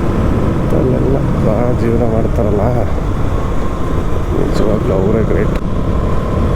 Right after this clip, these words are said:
ಇಂಥಲ್ಲೆಲ್ಲ ಒಳ್ಳೆ ಮನೆ ಕಟ್ಕೊಂಡು ನೋಡ್ರಿ. ಇಲ್ಲಿ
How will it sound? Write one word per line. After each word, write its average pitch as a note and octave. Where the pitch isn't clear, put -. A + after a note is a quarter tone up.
ಇಂಥಲ್ಲೆಲ್ಲ F3
ಒಳ್ಳೆ D3
ಮನೆ C#3
ಕಟ್ಕೊಂಡು E3
ನೋಡ್ರಿ. E3+
ಇಲ್ಲಿ F3